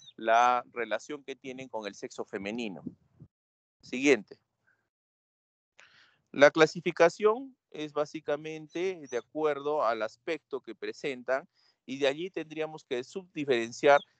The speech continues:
algún tipo de lesión que vamos a mencionar, como por ejemplo las verrugas filiformes o los acrocordones,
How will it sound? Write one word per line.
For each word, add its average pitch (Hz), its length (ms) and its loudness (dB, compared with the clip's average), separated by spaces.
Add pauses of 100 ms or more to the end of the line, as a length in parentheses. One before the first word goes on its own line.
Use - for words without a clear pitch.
(120)
algún 147 320 0
tipo 156 300 -4
de 120 120 -4
lesión 147 480 -4
que 117 120 -10
vamos 135 300 -8
a 127 60 -8
mencionar, 113 600 0
como 92 220 -14
por 95 180 -2
ejemplo 120 420 -4
las 110 200 0
verrugas 117 440 -2
filiformes 117 680 -4
o 101 40 -10
los 92 200 -10
acrocordones, 110 880 -4